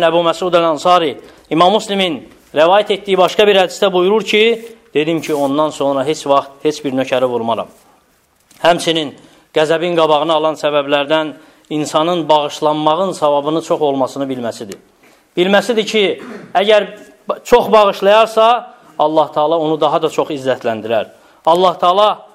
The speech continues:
onu daha da çox bağışlayar. Çünki Allah Taala buyurur ki, Nur surəsində:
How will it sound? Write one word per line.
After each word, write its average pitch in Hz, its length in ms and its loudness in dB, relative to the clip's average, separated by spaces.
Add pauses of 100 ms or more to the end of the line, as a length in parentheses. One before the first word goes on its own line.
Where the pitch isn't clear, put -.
(140)
onu 202 220 0
daha 214 220 2
da 220 100 -2
çox 180 240 -4
bağışlayar. 147 560 0 (380)
Çünki 180 280 0
Allah 170 300 4
Taala 175 280 0
buyurur 185 300 -2
ki, 190 140 -4
Nur 180 140 -2
surəsində: 175 800 2